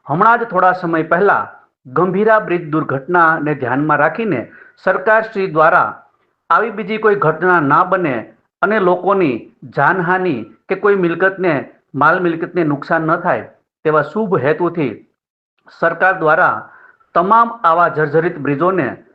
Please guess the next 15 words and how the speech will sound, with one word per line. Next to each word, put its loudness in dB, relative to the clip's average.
તોડી 0
અને 0
તે 2
જગ્યાએ 0
સિમેન્ટના 2
પાઇપના, 0
સિમેન્ટ 0
પાઇપના 0
કામચલાઉ 2
પુલો 2
બનાવી 0
આની -2
કામગીરી -4
ચાલુ -2
હતી. -16